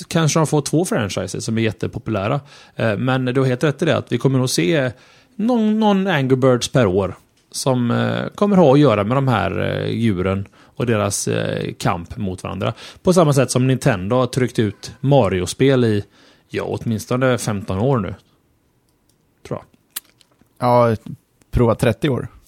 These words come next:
Speaker 1: Ja, herregud, jag kom på, jag kom på det. Jag är ju för guds skull trettiofem snart, trettiofyra. Det stämmer ju alldeles utmärkt. Eh, så att, eh, ja, det sa faktiskt, eh, Smiley sa en bra, Mojang och Minecraft. Vi kommer ju för alltid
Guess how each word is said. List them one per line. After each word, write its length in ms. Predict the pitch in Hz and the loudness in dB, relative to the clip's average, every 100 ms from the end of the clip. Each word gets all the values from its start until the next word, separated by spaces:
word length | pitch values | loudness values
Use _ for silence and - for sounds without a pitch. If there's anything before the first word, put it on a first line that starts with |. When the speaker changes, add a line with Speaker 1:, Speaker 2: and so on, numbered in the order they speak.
| - | -14
Speaker 1:
Ja, 60 | 107 | -6
herregud, 360 | 110 101 104 98 | -4 -2 -2 -2
jag 80 | |
kom 120 | 117 107 | -2 2
på, 120 | 113 | 2
jag 80 | 107 | 2
kom 100 | 131 | 4
på 120 | 127 | 6
det. 160 | 117 | 6
Jag 140 | 110 110 | 6 6
är 40 | |
ju 60 | 139 | 4
för 100 | 139 | 4
guds 120 | 127 | 2
skull 100 | 113 | 0
trettiofem 520 | 101 98 101 113 147 | -4 -6 -4 -2 -2
snart, 260 | 123 90 - | -4 -6 -4
trettiofyra. 520 | 113 117 120 92 123 - - - - _ _ | -2 0 0 2 -2 -4 -20 -20 -20 _ _
Det 200 | - 123 | -4 -2
stämmer 220 | 127 139 127 | 0 -2 0
ju 20 | |
alldeles 200 | 101 110 | -2 -4
utmärkt. 420 | 101 101 110 - _ _ - - _ | -6 -6 -8 -14 _ _ -20 -20 _
Eh, 100 | - 98 98 - - | -10 -8 -8 -10 -12
så 180 | - 123 | -6 -6
att, 300 | 120 _ - | -6 _ -6
eh, 60 | |
ja, 380 | 120 117 117 165 | -4 -4 -2 2
det 140 | 180 208 | 4 4
sa 160 | 180 | 4
faktiskt, 440 | 139 139 113 - 120 | 4 2 -2 -2 -2
eh, 360 | 110 110 107 | 2 2 0
Smiley 420 | 104 165 139 123 | 0 0 0 0
sa 160 | 139 131 | 0 0
en 100 | 107 | 2
bra, 320 | 107 80 - | 0 -2 -4
Mojang 580 | 127 151 156 156 117 87 | -2 2 2 2 0 -4
och 120 | - | -6
Minecraft. 720 | 123 110 95 - 120 - - - | -4 -4 -4 -2 -2 -2 -8 -8
Vi 80 | |
kommer 180 | 117 123 | -4 -2
ju 40 | 120 | -2
för 120 | 127 | 0
alltid 520 | 139 117 - 151 117 | 0 0 2 2 2